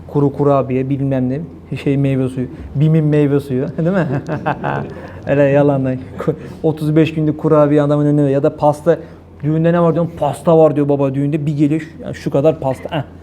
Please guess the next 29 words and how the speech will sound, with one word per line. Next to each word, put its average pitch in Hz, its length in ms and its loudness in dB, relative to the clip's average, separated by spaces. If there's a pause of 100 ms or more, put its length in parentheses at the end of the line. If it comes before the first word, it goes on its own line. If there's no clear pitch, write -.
(120)
bu 151 80 -4
kadar. 123 240 -4 (1500)
Bu 147 80 2
diyoruz 160 180 6
herhalde 160 260 4
başlangıç 165 540 0
diyoruz. 170 240 -2
"Baba 175 220 -4
daha 135 200 -2
ne 151 60 -2
yiyeceksin 147 340 -2
lan?" 139 160 -2
diyor. 127 160 -4
"Al 131 180 0
sana 143 220 0
pasta." 156 400 0
Ha 196 120 0
bu. 294 140 0 (360)
Düğünde 208 300 6
pasta. 180 300 2
Yemekte, 202 600 0
düğüne 208 340 0
ikramlı. 190 760 2 (420)
Ne 196 120 6
geldi? 220 540 2 (560)
<laughs> 208 300 -4
Pilav 202 420 0
bu 190 80 -2
kadar. 139 300 4